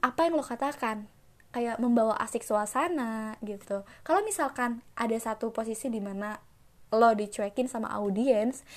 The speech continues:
lo jangan langsung down. Lo harus merubah suasana itu lebih gencar lagi gitu. Kedua, cue card. Nah, gunanya cue card itu adalah buat,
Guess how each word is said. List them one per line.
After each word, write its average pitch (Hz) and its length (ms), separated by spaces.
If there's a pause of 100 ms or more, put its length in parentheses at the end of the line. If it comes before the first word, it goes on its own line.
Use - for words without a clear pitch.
(160)
lo 392 80
jangan 381 240
langsung 330 400
down. 240 640
Lo 339 160
harus 294 240
merubah 262 480 (240)
suasana 254 480
itu 381 240 (400)
lebih 254 320
gencar 262 320
lagi 247 720 (640)
gitu. 190 480
Kedua, 269 400 (160)
cue 262 160
card. 202 320 (1300)
Nah, 208 240
gunanya 226 480
cue 226 160
card 208 240
itu 208 320
adalah 208 400
buat, 214 240